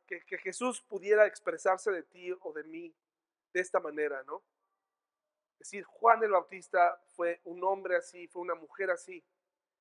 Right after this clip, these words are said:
Número uno, hermanos, la primer frase poderosísima que Juan el Bautista dijo de sí mismo: "Después de mí vendrá un hombre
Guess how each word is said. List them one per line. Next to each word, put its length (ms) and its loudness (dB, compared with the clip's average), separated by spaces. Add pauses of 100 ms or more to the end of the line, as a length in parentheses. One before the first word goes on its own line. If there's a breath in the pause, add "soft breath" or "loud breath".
(520)
Número 420 10
uno, 180 8
hermanos, 640 0 (680)
la 120 0
primer 300 4
frase 760 6 (800)
poderosísima 1000 0 (680)
que 100 -4
Juan 220 6
el 80 8
Bautista 460 4
dijo 260 -8
de 100 -4
sí 160 -16
mismo: 420 -8
"Después 580 4
de 120 2
mí 260 -8
vendrá 380 2
un 160 2
hombre 540 4